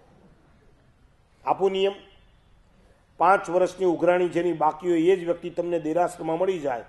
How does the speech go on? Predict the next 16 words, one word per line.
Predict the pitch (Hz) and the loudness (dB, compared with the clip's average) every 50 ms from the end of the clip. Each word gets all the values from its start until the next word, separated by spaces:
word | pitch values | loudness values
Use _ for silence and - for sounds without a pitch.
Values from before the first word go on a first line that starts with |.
| - - _ _ _ _ _ _ _ - | -18 -20 _ _ _ _ _ _ _ -6
અરે | 120 131 139 160 170 175 | -4 -2 2 2 2 2
બેટમજી | 160 135 131 139 131 135 - 156 156 156 143 117 131 165 190 208 220 226 | 0 -2 -6 -8 -6 -4 -4 -4 -4 -4 -6 -8 -8 -8 -6 -6 -6 -8
પકડાઈ | 175 - - 123 127 156 156 147 143 | -6 -4 -4 -4 0 0 0 0 0
ગયો | 131 123 135 135 127 | -2 -4 -4 -6 -6
તું, | - - 123 - - - - - - - - - - - - - - - - - - - - - - - - - - - _ - - _ _ - - - | -8 -12 -18 -18 -18 -20 -20 -20 -20 -20 -20 -20 -20 -20 -20 -20 -20 -20 -20 -20 -20 -20 -20 -20 -20 -20 -20 -20 -20 -20 _ -20 -20 _ _ -20 -14 -2
ફોન | - 160 208 247 240 | 4 6 6 6 4
સ્વિચ | 175 - 190 208 - - | 2 -4 -6 2 6 8
ઓફ | 262 262 262 | 8 8 8
કરીને | - 220 202 185 185 175 165 | 6 4 4 4 4 4 4
બેઠો | 156 143 - - - 139 | 2 0 -2 -4 -8 -12
છે, | - - - - - - - - _ - - - - _ _ _ _ _ _ _ _ _ _ _ - - _ _ _ - - | -12 -14 -20 -20 -20 -20 -20 -20 _ -20 -20 -20 -20 _ _ _ _ _ _ _ _ _ _ _ -20 -20 _ _ _ -14 -6
ઘર | - 156 196 233 269 277 | 2 6 8 10 10 8
બંધ | 214 214 240 247 247 196 | 8 6 4 4 4 2
કરીને | 214 214 214 202 196 180 | 2 2 2 4 4 4
બેઠો | 160 160 151 - - 143 | 4 2 0 -2 -6 -10
છે, | 139 - - - - - | -10 -10 -14 -20 -20 -20